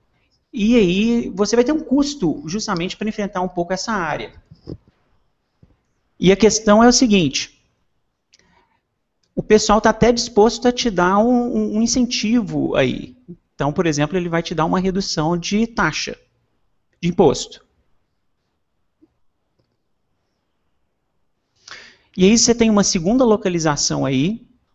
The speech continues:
que é uma área completamente inundada. Então tem uma área aí que ela é também não muito interessante pra colocar a sua indústria.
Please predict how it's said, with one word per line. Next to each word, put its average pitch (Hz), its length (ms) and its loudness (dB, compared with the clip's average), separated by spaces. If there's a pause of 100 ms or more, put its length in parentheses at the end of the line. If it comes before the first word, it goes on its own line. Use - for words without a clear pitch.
(680)
que - 160 -6 (240)
é 170 80 -2
uma 175 160 4
área 165 200 2
completamente 185 560 -2
inundada. 156 600 -2
Então 139 320 -6
tem 185 160 -4
uma 185 160 -2
área 151 240 0
aí 147 220 -2
que - 180 -6
ela 190 220 2
é 170 220 2
também 208 500 -2
não 240 340 2
muito 285 260 0
interessante 226 600 0
pra 196 120 -4
colocar 151 720 0
a 143 80 -4
sua 151 160 -4
indústria. 127 500 -4